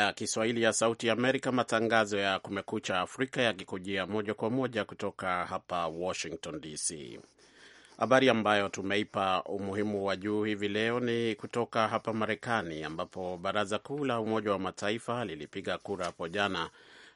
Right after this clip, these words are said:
kuhusu azimio kufuatia hatua ya Marekani kutambua mji wa Jerusalem kama mji mkuu wa Israeli.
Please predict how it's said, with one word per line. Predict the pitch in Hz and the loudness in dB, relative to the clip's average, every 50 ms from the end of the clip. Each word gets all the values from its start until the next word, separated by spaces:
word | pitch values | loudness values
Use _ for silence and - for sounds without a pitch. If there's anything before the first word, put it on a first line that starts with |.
| _ _ - | _ _ -14
kuhusu | - 71 78 104 101 92 - - 98 95 92 92 | -10 -8 -4 -2 -2 -2 -2 -4 -4 -4 -2 -2
azimio | 90 90 87 92 87 92 98 104 110 113 117 - | -2 -2 -2 -4 -4 0 0 2 2 2 2 0
kufuatia | - 107 - - 107 - - 135 131 127 120 117 | -2 -6 -2 -2 -2 -2 0 0 2 2 2 2
hatua | 113 117 107 - - 135 135 131 | 2 0 -2 -2 -4 -2 0 2
ya | 120 113 | 2 2
Marekani | 110 107 104 104 101 - - 135 131 127 110 95 90 87 87 - _ _ - - - - _ _ | 2 2 2 2 2 -2 -2 -2 -2 0 0 -2 -4 -6 -8 -10 _ _ -20 -20 -20 -20 _ _
kutambua | - 117 - 135 120 127 123 127 127 123 113 | -4 0 2 4 4 4 4 4 4 4 4
mji | 117 113 101 107 107 | 4 2 2 2 2
wa | 101 98 98 95 92 92 | 2 4 4 2 2 0
Jerusalem | 90 95 98 101 113 117 113 - 123 110 113 113 117 117 117 113 117 113 - | 0 0 0 0 0 -2 -2 -2 -2 2 2 2 2 2 2 0 0 -2 0
kama | - 120 117 110 107 104 98 92 - | -2 0 2 2 2 2 2 2 0
mji | 113 107 101 110 | -2 -2 -2 -2
mkuu | 101 101 - - - 113 104 95 92 90 90 - | -4 -4 -6 -6 -4 -2 -2 -2 -2 -4 -6 -4
wa | - 95 92 92 90 - - | -2 0 0 0 0 0 -2
Israeli. | 85 - - 104 85 85 85 78 76 71 69 62 55 | -2 -2 -2 -2 -2 -4 -4 -4 -6 -10 -14 -18 -18